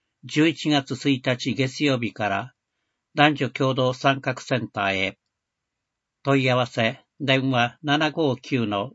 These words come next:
一八五六、ファックス七五九の一八九一。ドメスティックバイオレンス、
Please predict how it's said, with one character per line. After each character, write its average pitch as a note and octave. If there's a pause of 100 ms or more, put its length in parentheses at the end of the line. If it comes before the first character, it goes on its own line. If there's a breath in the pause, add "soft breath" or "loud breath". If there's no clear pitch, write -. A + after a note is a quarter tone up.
(120)
一 B2
八 C3
五 A2+
六、 G#2+
フ -
ァ D#3
ッ -
ク -
ス A2 (320)
七 D3
五 D3
九 A#2+
の G2+
一 C3+
八 C3+
九 B2
一。 - (2250)
ド C#3+
メ D#3+
ス -
テ E3
ィ -
ッ -
ク D3+
バ D3
イ C#3+
オ B2+
レ A#2+
ン A2
ス、 F#2+